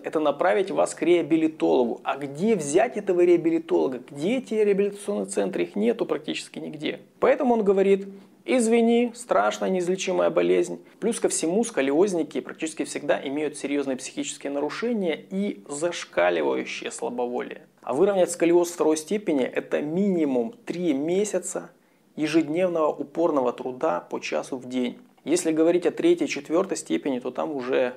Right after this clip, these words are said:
нужно пахать годы. И если вы не обладаете целеустремлённостью и силой воли, то спину выровнять нельзя. С чем это можно сравнить?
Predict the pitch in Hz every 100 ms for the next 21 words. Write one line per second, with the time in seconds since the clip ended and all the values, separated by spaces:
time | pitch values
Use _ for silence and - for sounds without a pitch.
0 | - _ - 143 139 127 - 147 127 123
1 | 139 127 127 - _ - 139 214 - 190
2 | 160 196 165 143 151 147 147 131 - -
3 | 139 139 - 143 147 143 127 - - 123
4 | 143 - - 143 135 135 185 175 131 -
5 | 123 - 190 180 123 127 165 143 131 123
6 | 123 123 113 120 107 - - - 196 180
7 | 147 143 135 151 131 127 -